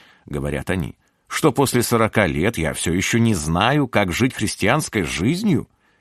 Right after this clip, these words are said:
И выходят из себя, повторяя одно и то же. Если вы им что-то возразите,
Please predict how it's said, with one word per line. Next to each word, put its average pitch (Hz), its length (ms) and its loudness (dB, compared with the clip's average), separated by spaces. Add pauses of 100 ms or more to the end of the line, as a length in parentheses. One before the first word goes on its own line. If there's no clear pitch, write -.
(360)
И 64 120 -8
выходят 73 500 -4
из 101 160 -2
себя, 127 420 0
повторяя 98 560 0
одно 95 520 0
и 113 160 -4
то 113 300 -6
же. - 160 -14 (1040)
Если 101 360 0
вы 95 100 2
им 87 100 2
что-то 85 320 -2
возразите, 87 800 0